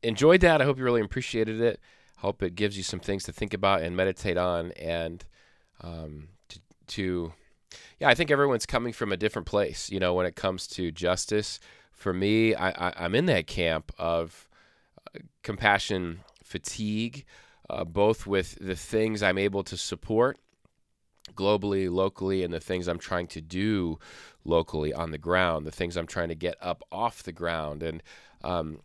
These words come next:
I really appreciate getting wisdom from people like Ken that have been in the game a long time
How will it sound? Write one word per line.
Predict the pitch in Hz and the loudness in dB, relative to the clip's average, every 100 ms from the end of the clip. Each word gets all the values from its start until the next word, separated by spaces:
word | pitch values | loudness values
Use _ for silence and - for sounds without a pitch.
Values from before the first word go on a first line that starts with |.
| - | -2
I | |
really | 101 101 120 131 117 95 - - | -2 2 6 6 6 2 -4 -10
appreciate | 87 - 107 - 95 90 78 | -12 -4 -4 -4 0 0 0
getting | 87 92 85 | -2 -2 -2
wisdom | 92 113 123 117 117 - - - _ | -2 -2 0 -2 -4 -12 -20 -20 _
from | 95 | -10
people | 92 80 82 | -8 -6 -4
like | 80 78 | -4 -4
Ken | - 107 104 95 - - - _ _ | 0 0 0 -4 -12 -20 -20 _ _
that | 87 | -4
have | 85 | -2
been | 95 | -2
in | 98 98 | -2 -4
the | |
game | 90 98 95 92 92 _ | 0 2 2 0 -4 _
a | - 80 | -4 0
long | 90 95 92 | 2 2 0
time | - 78 78 | -6 -10 -12